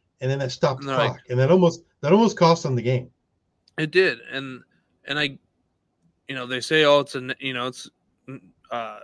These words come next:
Speaker 2: X-rays come back negative. But, I mean, it's probably, like, a high ankle sprain or a mid ankle sp-, whatever. He's not gonna be Dylan Johnson. And granted, when you're playing Washington, you're not,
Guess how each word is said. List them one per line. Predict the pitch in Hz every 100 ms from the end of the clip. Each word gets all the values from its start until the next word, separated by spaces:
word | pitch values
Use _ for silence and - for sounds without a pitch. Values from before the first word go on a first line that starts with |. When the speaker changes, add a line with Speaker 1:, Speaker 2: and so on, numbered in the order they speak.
| -
Speaker 2:
X-rays | 139 - 151 -
come | 147
back | 139 127
negative. | 131 127 135 135 139 _ _ _ _ _ _ _ _ _ _ _ _
But, | 147 143 131 -
I | - 135 120
mean, | 135
it's | 131 -
probably, | 143 147
like, | 147 143
a | 127
high | 139 135
ankle | 131 127
sprain | - - 127 127 127
or | 127
a | 120
mid | 120 120
ankle | 123 120 -
sp-, | -
whatever. | 139 151 127 123
He's | 147 165 185 175
not | 156 156
gonna | 143
be | 139 131 123 _ _ _ _ _ 135
Dylan | 143 139 127
Johnson. | 120 113 - 117 113 _ _ _ _ 135
And | 135 127 127 127 -
granted, | 139 160 170 170 - -
when | 139 135
you're | 139 151
playing | - 135 131 135 143 135 - _ _ _ _ _ _ -
Washington, | 120 120 123 151 139 151 147 156 160 _ _ _ _ _ _ _ -
you're | 131 156 143
not, | 123 127